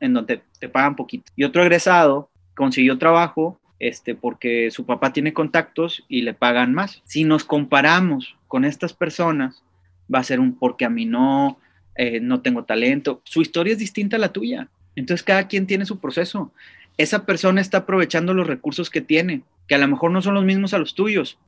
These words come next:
pero si tú te echas un clavado a tu vida, tú también tienes recursos, aprovéchalos y úsalos para ti. Entonces, entiende que no son carreritas y que cada quien tiene su proceso.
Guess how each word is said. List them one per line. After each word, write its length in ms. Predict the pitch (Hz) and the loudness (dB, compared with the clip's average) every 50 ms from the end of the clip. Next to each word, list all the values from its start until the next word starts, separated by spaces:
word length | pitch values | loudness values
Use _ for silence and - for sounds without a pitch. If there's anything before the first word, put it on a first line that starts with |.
| _ - | _ -2
pero 180 | 143 135 131 | 0 0 0
si 100 | 127 - | 0 -2
tú 160 | 127 127 160 156 | -2 -2 -2 0
te 80 | - | 0
echas 240 | 196 190 202 202 - | 0 0 0 -2 -2
un 140 | 208 196 190 | -2 -2 0
clavado 400 | 196 208 196 190 185 180 180 190 | 0 2 2 4 4 4 2 2
a 100 | 190 185 | 0 0
tu 120 | - 156 | 0 0
vida, 300 | 156 160 156 175 180 180 _ | 2 2 0 0 -4 -6 _
tú 140 | - 160 165 | -6 -6 -4
también 420 | 156 - 190 190 185 180 170 170 160 | -2 -2 -2 0 0 -2 -4 -6 -6
tienes 280 | - 170 175 175 160 | -6 -6 -6 -6 -6
recursos, 560 | 160 135 - - 170 190 - - 175 - - _ _ _ | -6 -8 -6 -4 -6 -4 -4 -6 -8 -8 -10 _ _ _
aprovéchalos 760 | - 131 127 - 127 123 117 117 117 - - 160 175 185 165 | -10 -10 -10 -8 -8 -6 -4 -4 -6 -4 -4 -4 -2 -2 -2
y 60 | 135 127 | -2 -4
úsalos 300 | 127 147 143 143 143 - | -4 -4 -6 -6 -6 -4
para 240 | - 127 120 123 | -4 -4 -2 -2
ti. 200 | - 165 180 185 _ _ _ - | -2 -4 -4 -6 _ _ _ -6
Entonces, 540 | - 127 - 151 151 151 147 139 - - _ _ _ _ _ _ - | -4 -2 0 0 0 0 0 -4 -6 -8 _ _ _ _ _ _ -8
entiende 800 | 139 135 135 127 - - 180 202 208 202 185 160 151 143 - _ _ - | -6 -6 -6 -6 -4 0 2 2 4 2 2 2 0 -2 -4 _ _ -4
que 100 | - 147 | 0 0
no 200 | 139 143 165 190 | 2 2 0 -2
son 200 | - 214 208 208 | -2 -4 -6 -4
carreritas 800 | 202 208 190 180 151 143 160 190 190 - 190 175 156 - - _ _ _ - | -2 -2 0 0 0 0 0 -2 -2 -4 -8 -8 -8 -10 -16 _ _ _ -12
y 80 | 147 | -8
que 180 | - 143 135 127 | -4 -6 -4 -2
cada 260 | - 165 165 175 - | -2 -2 -2 -2 -2
quien 200 | - 185 185 175 | -4 -4 -4 -2
tiene 180 | - - 185 185 | -2 -4 -4 -4
su 160 | 196 185 - | -6 -6 -6
proceso. 500 | - 143 127 151 160 - - 135 123 | -6 -6 -4 -4 -4 -4 -6 -10 -10